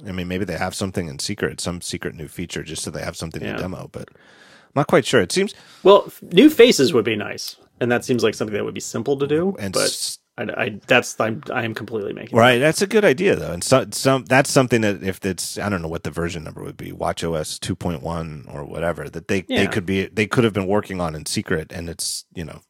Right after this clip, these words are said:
Speaker 1: n-, no surprise that they, that it didn't leak.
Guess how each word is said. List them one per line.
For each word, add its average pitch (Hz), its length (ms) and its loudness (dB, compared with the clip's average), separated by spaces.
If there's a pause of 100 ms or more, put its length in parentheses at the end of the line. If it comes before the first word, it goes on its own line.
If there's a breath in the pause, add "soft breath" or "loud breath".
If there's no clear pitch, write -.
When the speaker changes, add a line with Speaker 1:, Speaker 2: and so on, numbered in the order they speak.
Speaker 1:
n-, 90 160 -10 (120)
no 101 180 -2
surprise 90 440 -2
that 82 140 -10
they, 80 200 -12 (240)
that 85 120 -8
it - 80 -14
didn't - 280 -20
leak. - 260 -18